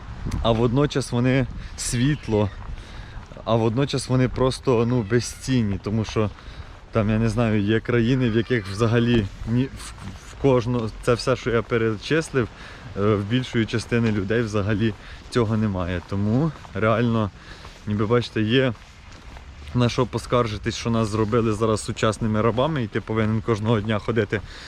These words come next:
і працювати на заводах, <clears throat> а за те, щоб мати що їсти. А водночас,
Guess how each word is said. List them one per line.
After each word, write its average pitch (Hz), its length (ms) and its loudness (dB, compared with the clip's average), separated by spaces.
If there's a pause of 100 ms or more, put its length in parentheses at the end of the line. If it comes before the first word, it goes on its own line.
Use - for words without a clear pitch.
(540)
і 117 320 4
працювати 117 680 2 (180)
на 120 160 4
заводах, 113 580 0 (320)
<clears throat> 170 320 2
а 107 1000 2
за 113 260 4
те, 127 160 0
щоб 113 220 -4
мати 113 260 0
що - 160 -2
їсти. 113 440 0 (680)
А 110 180 4
водночас, 113 800 0